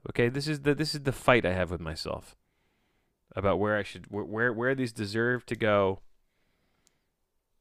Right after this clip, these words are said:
and because I know that other people will get more out of them, and as a reviewer, I need to, I should acknowledge, uh, elements of them for being great that I, maybe I don't appreciate. So I, I try to find a middle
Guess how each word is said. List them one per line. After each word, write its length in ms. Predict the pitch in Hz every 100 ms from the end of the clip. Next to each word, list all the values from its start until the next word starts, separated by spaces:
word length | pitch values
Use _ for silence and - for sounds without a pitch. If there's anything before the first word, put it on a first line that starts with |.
| _ _ _
and 420 | 101 101 98 92 80 - _ _ _ _ _ _ _ _
because 220 | 110 113 107
I 100 | 104
know 300 | 107 113 107
that 240 | 101 98
other 220 | 104 117
people 280 | - 104 104
will 100 | 98
get 140 | 104
more 220 | 98 98 92
out 100 | 95
of 80 |
them, 300 | 92 90 87 82
and 160 | 95 92
as 100 | 90
a 60 |
reviewer, 420 | 92 90 101 98
I 80 | 92
need 180 | 98 90
to, 200 | 95 90
I 80 | 92
should 220 | 87 92
acknowledge, 640 | 90 95 92 95 92 92 - - -
uh, 240 | 90 87
elements 400 | 85 107 104 98
of 380 | 95 90 85 92
them 300 | 92 92 90 - - -
for 100 | 98
being 260 | 92 92 90
great 300 | 95 92 92
that 140 | 85
I, 80 | 76
maybe 200 | 104 107 -
I 140 | 101
don't 160 | 98 82
appreciate. 480 | - 71 - 64 - _ _ _ _ _ _ _ _ _ _ _ _ _ _ _ _ _ _ _ _ _ _ _ _ _ -
So 120 | 131
I, 280 | 131 117 139
I 60 |
try 200 | - 175
to 60 | 185
find 180 | 160 135
a 20 |
middle 540 | 127 143 139 120 110